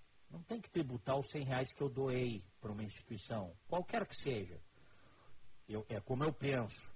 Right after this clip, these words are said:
tá? Inclusive o meu modelo aqui é o, é um modelo americano, inclusive envolvendo igrejas. A doação não tem tributação, porque ela é uma doação. Tá passando de um pra outro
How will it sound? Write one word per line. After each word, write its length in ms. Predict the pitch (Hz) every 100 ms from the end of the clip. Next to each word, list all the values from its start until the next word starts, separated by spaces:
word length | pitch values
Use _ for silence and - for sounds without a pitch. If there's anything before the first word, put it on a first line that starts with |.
| -
tá? 260 | 95 104 - - - - - - - - -
Inclusive 420 | 120 101 135 143
o 40 |
meu 180 | 143 135
modelo 420 | 131 104 117 127
aqui 160 | 104 -
é 40 |
o, 200 | 131 143 -
é 60 | 123
um 100 | 131
modelo 560 | 139 113 117 139 147
americano, 680 | 143 147 151 - 127 123 92 -
inclusive 480 | - 101 113 127 127
envolvendo 680 | 127 110 113 107 117 127 135
igrejas. 560 | 143 131 120 104 85 78 - - - - -
A 80 |
doação 640 | 117 156 180 - - 180 208
não 220 | 208 220
tem 580 | - 175 175 196 202 202 208 -
tributação, 720 | 190 175 190 208 - 147 113
porque 200 | - 175
ela 100 | 208
é 40 |
uma 140 | 254 285
doação. 560 | 302 254 - 233 208 - - - - -
Tá 100 | -
passando 580 | 139 156 135 - 185 208
de 160 | 147 127
um 140 | 135
pra 200 | 131 -
outro 500 | 180 165 190 - 247